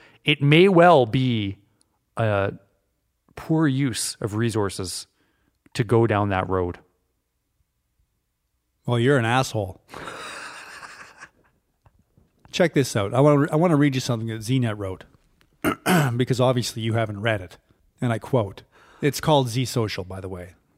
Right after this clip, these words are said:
Speaker 2: what their, their social networking thing. Z Social provides the usual features of social networking.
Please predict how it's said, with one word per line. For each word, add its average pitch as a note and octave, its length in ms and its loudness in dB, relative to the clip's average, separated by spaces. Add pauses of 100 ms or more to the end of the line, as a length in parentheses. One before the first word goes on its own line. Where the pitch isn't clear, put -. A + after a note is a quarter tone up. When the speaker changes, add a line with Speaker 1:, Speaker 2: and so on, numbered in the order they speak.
Speaker 2:
what A2 120 -10 (140)
their, A2 160 -8
their G2+ 480 -8
social - 320 -8
networking G2 400 -12
thing. F#2+ 200 -16
Z E3+ 220 2
Social G3 460 4
provides B2+ 500 2
the - 120 -10
usual E3+ 420 2
features E3+ 420 -6
of G#2+ 100 -10
social A#2+ 320 -6
networking. A#2 460 -6